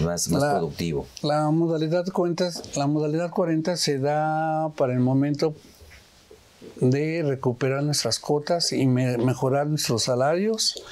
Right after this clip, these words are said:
Speaker 2: para que en los últimos cinco años, en promedio, antes de solicitar una pensión, tengamos una pensión buena.
Speaker 1: Claro.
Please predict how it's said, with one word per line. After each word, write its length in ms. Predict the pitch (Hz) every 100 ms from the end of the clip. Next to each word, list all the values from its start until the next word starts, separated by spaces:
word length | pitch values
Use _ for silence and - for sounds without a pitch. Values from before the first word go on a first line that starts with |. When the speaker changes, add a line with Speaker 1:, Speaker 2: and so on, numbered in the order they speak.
| - - - - - - -
Speaker 2:
para 260 | 139 147
que 100 | 147
en 80 | 151
los 180 | 147 147
últimos 380 | 202 220 202 170
cinco 380 | 196 190 185 170
años, 440 | 165 165 156 -
en 120 | 131 127
promedio, 480 | 127 135 143 139
antes 260 | 139 139 135
de 120 | 123
solicitar 460 | 113 117 113 - 135
una 240 | 131 127
pensión, 500 | 123 113 110 160 180 208 - - - - - - - - -
tengamos 540 | - 131 131 135 131 -
una 280 | 135 131 131
pensión 640 | 117 113 - 120 120 127 139
buena. 460 | 110 113 107 - - - - - - - - - - - - - - -
Speaker 1:
Claro. 280 | 78 69